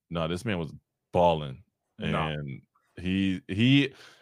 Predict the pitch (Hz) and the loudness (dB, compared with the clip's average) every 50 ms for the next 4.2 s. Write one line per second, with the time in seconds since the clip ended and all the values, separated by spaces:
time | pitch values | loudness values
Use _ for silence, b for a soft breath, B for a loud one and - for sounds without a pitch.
0 | B 139 135 135 131 156 175 165 147 131 160 170 185 180 160 147 131 190 208 214 | B 6 6 6 8 8 6 6 8 8 8 6 6 6 4 0 0 2 4 6
1 | 202 165 151 160 165 170 165 165 - 180 170 165 165 160 170 151 170 165 165 151 | 6 6 4 4 4 4 4 4 2 0 2 2 4 4 4 4 4 2 0 -2
2 | 160 151 139 156 147 143 131 135 131 131 160 151 147 135 156 160 135 123 92 82 | 0 0 0 0 0 0 0 -2 -2 -2 0 0 0 0 0 -2 0 0 -2 -2
3 | 92 120 135 131 131 - - 131 120 123 - 135 117 120 117 - 131 120 113 107 | -2 -4 -4 -6 -6 -6 -6 -4 -4 -4 -4 -6 -6 -6 -6 -6 -6 -6 -4 -4
4 | 113 123 113 92 | -4 -4 -6 -6